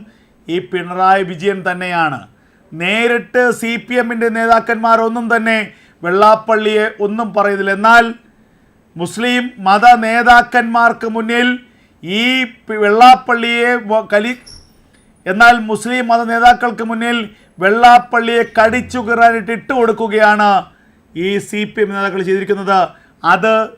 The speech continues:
ഒരിക്കലും മാർപ്പർഹിക്കുന്ന തെറ്റല്ല, അതൊരിക്കലും മാർപ്പർഹി-, അതൊരിക്കലും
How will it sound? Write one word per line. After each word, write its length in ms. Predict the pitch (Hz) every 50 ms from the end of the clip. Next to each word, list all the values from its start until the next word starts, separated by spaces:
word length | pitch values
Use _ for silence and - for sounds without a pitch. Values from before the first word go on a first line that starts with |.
| _ _ _ _ _ -
ഒരിക്കലും 600 | 160 185 208 233 214 - - 240 220 226 220 208 196 190 196
മാർപ്പർഹിക്കുന്ന 880 | 202 214 220 226 226 - - 233 220 196 180 220 202 185 220 202 214 208 - - -
തെറ്റല്ല, 540 | 202 196 196 - - 214 196 190 190 185 185 175 160 143 - _ _ _ _ _ _ _ _ -
അതൊരിക്കലും 600 | 165 190 214 226 226 240 - - 240 233 233 208 208 202
മാർപ്പർഹി-, 680 | 208 214 226 226 - - - 220 208 226 226 226 - - _ _ _ _ _ _ _ _ -
അതൊരിക്കലും 640 | 160 180 202 226 233 240 226 - 247 233 233 226